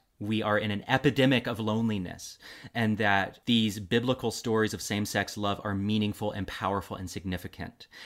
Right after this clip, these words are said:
and they are available to everyone, gay and straight alike, and yes, they are available to people who are celibate as well. That I'm okay with. I am not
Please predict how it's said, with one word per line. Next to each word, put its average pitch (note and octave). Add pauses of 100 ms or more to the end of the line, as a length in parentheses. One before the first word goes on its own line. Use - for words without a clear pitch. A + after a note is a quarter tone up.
and G#2+
they G#2+
are G#2
available G#2
to -
everyone, G#2+
gay G2
and F#2+
straight F#2+
alike, F#2
and G2
yes, F#2+
they F#2+
are G2+
available F#2+
to -
people F#2
who F#2+
are F2
celibate F2+
as F2+
well. D#2+ (440)
That C#3+ (260)
I'm G#2
okay G2
with. D#2+ (120)
I B2
am A#2
not D#3